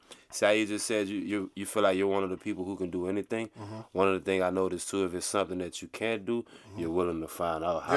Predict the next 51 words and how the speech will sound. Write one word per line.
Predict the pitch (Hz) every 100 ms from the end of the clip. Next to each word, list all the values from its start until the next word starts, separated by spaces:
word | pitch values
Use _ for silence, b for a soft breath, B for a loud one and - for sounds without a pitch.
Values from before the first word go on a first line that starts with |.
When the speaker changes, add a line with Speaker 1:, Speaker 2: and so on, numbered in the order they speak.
| 82
Speaker 2:
Yes, | 76
Speaker 1:
to | 73
do | 76 -
it. |
You're | - 85
willing | 90 95 87
to |
Speaker 2:
absolutely. | 87 -
Speaker 1:
put | 82
the | 80
work | 80 90 82
in | 87
and | 82 80
the | 78
research | 87 85 - 82 76
to | 85
be | 78 80
able | 90 82
to | 78
do | 71 78 76
it. | -
Speaker 2:
Absolutely. | 110 101 - 82
Speaker 1:
And | 80
I |
admire | 80 92 87 82
that | 76
about | 71 78 73 78
you. | - _
Speaker 2:
Appreciate | - - - 202 190
that, | 90
Speaker 1:
Yes, | 82 -
Speaker 2:
man. | 90
Speaker 1:
sir. | 82
Speaker 2:
Thank | 185 147
Speaker 1:
Yes, | 87 90
Speaker 2:
you, | 92
bro. | 87
Speaker 1:
sir. | 80 - b b b
Speaker 2:
Thank | - 175 -
you. | -
'Cause | 160 151 -
I, | 170 196 190
I |
feel | 214
like | 202 185
that's | 180 -
super | 208 180
important. | 165 - 185 160
You | 160
should | - 117
never, | 147 175 175 160